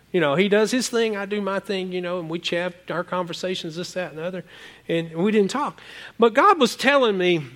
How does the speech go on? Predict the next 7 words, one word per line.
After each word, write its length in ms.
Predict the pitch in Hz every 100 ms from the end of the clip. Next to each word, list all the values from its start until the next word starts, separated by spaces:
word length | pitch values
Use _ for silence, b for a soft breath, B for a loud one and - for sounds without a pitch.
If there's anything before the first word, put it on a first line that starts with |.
| - _ _ _ _ - -
he 120 | 214
was 180 | 233 -
telling 260 | 233 220
me 140 | 190 180 165
that, 220 | 175 151 - B B B
that, 400 | 196 190 175 -
uh, 720 | 170 175 - - 151 160 -